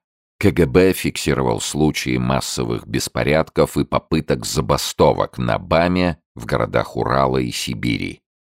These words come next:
В восточных регионах небывалыми темпами росла уличная преступность, в стране постоянно шла скрытая инфляция. Но внешняя сторона была парадна и радостна.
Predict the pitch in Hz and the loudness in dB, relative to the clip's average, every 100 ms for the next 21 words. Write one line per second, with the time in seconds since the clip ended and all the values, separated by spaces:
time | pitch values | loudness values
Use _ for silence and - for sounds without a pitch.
0 | _ 58 71 80 - 113 - 101 82 87 | _ 0 2 2 2 2 2 0 2 0
1 | 85 90 87 80 - 67 62 78 69 60 | 6 6 6 2 0 -2 2 4 4 2
2 | 57 53 - 82 82 76 78 76 64 57 | -2 -6 -2 0 0 2 2 2 0 -2
3 | - 62 64 62 62 - - 58 58 58 | -2 2 4 2 0 -6 -6 -6 -4 -6
4 | 58 - - - 50 - - _ _ _ | -8 -6 -6 -6 -10 -10 -14 _ _ _
5 | _ _ - - 65 58 - 57 - 62 | _ _ -10 -4 -2 -2 -4 -6 -2 0
6 | 69 73 71 - 60 60 - - 62 64 | 0 0 -2 -2 -4 -2 -4 -6 -4 -4
7 | - 58 58 55 60 50 - - 50 - | -2 -2 -2 -6 -2 -2 -2 -6 -6 -8
8 | _ _ _ _ _ _ 95 127 95 90 | _ _ _ _ _ _ 2 2 4 2
9 | 85 - 62 58 - 64 67 85 62 60 | 0 0 -2 -2 -2 0 2 0 0 0
10 | 53 - 52 60 69 62 62 62 55 55 | -2 -2 -2 2 0 0 -4 -4 -2 0
11 | 52 - - 50 50 | 0 -4 -6 -8 -10